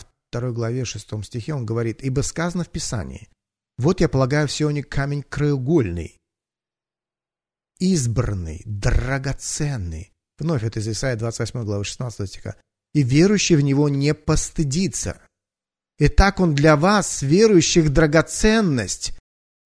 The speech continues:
а для неверующих камень, который отвергли строители, но который сделался главою угла, камень притыкания и камень соблазна.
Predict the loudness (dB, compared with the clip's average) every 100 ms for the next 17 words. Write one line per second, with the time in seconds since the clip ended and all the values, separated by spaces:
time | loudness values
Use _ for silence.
0 | 2 6 8 6 4 4 4 6 6 6
1 | 6 6 6 8 8 8 6 2 2 -2
2 | -14 _ _ 4 6 6 6 4 4 0
3 | 4 6 8 6 6 6 6 6 2 4
4 | 4 6 4 2 2 4 2 4 4 4
5 | 4 4 4 4 6 6 6 8 8 6
6 | 2 4 6 6 4 0 -8 _ _ _
7 | 4 6 6 2 0 -6 -4 4 6 6
8 | 4 4 2 4 4 2 0 -2 -6 0
9 | 0 0 0 4 4 4 0 -2 -2 -2
10 | 2 4 4 2 -4 -10 -18